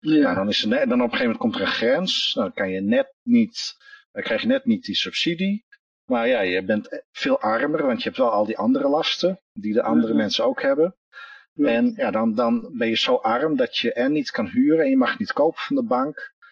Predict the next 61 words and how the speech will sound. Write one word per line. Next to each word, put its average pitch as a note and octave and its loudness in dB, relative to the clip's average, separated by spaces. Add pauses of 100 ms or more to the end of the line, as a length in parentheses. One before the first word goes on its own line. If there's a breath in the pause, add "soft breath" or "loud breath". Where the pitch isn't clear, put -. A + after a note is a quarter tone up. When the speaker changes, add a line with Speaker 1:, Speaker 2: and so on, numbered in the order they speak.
(340 soft breath)
Speaker 2:
Nou, - -4
en G3 -2
als - -2
dan, A2 0
dan A2 2
hoeft - -2
er - -4
maar B3 0
iets - -6
te - -6
gebeuren. D#3+ 2
Dat C3 -2
zijn - 0
mensen A#2 0
die - 2
leven - 0
vaak G#2+ -4
al - 0
van - -6
maand G2 -4
tot - -8
maand. A2+ -6
Eh, - -4
als - -2
er - -6
dan A2 -6
één D3+ -2 (300 loud breath)
plop, - -8
één C4+ -2
flopje - -2
misgaat, C#4 -2 (460)
Speaker 1:
Ja. C#4+ 0
Speaker 2:
dan A#2 0
ben A2 0
je F#2+ -4
dakloos. - -4
Dus, - -8
en, - -2
Speaker 1:
Ik A2 -2
had - 0
daar, D#3+ 4
eh, D#3+ 4
Speaker 2:
ja. C#3+ 0
Speaker 1:
toevallig G3+ 0
hadden F#3+ 2
we F3+ 4
daar, F3 6
dus E3 0
ik E3 2
heb D#3+ 0
hier D#3+ 4
in D#3+ 2
het D3+ 2
volgende E3+ 2
artikel D3 2
dat - 4
ik C4+ -2
had C#4 0
een C4+ -10
klein D3+ 2
beetje C#3+ 4